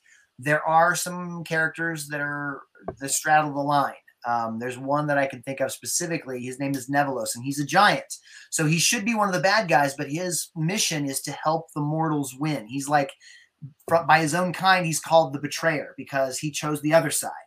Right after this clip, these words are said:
right? But this guy is not a good guy. He's on our side, but he's not a good guy. He will happily sacrifice a hundred people to save the one that he thinks is going to promote the plan to save humanity overall. And he doesn't hesitate.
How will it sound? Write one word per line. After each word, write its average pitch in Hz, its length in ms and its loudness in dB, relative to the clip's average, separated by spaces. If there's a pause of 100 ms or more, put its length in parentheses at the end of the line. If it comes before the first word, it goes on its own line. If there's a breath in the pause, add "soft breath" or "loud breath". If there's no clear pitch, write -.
(100)
right? 127 280 -4 (460 soft breath)
But 139 140 -6
this 208 200 6
guy 196 420 8
is 156 180 -4
not 175 340 0
a 180 220 -4
good 165 280 -2
guy. 156 340 6 (100)
He's 156 180 -4
on 190 180 4
our 196 140 2
side, 185 460 2
but 175 100 -6
he's 151 140 -10
not 170 240 2
a - 20 -10
good 147 220 -8
guy. 139 180 2 (100)
He 156 140 -8
will 160 120 -4
happily 190 540 0
sacrifice 156 720 0
a 135 60 -6
hundred 165 320 -6
people 208 420 -8 (360 loud breath)
to 156 80 -4
save 180 360 0
the 151 80 -4
one 165 440 2
that 143 120 -6
he 226 140 -6
thinks 180 360 -6
is 139 120 -8
going 151 300 -2
to 147 100 -10
promote 151 440 -6
the - 60 -20
plan 156 480 -4
to 143 140 -10
save 151 340 -4
humanity 139 540 -4
overall. 131 460 0 (360 soft breath)
And 139 100 -6
he 170 60 0
doesn't 170 220 0
hesitate. 143 460 0